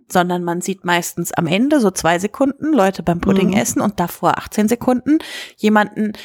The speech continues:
Speaker 1: der den Pudding umrührt und kocht
Speaker 2: Mhm.
Speaker 1: und
Speaker 2: Mhm.
Speaker 1: den letzten Tropfen aus dem Topf holt. Also schon da
Speaker 2: Ja.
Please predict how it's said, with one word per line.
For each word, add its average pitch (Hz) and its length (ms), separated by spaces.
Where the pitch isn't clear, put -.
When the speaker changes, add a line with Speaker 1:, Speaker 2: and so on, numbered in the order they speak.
Speaker 1:
der 196 140
den 175 200
Pudding 170 420
umrührt 220 920
und 180 220
kocht 214 580
Speaker 2:
Mhm. 185 180
Speaker 1:
und 240 520
Speaker 2:
Mhm. 180 160
Speaker 1:
den 196 200
letzten 190 420
Tropfen 320 420
aus 202 240
dem 170 240
Topf - 380
holt. - 420
Also 190 180
schon 196 280
da 220 100
Speaker 2:
Ja. 269 360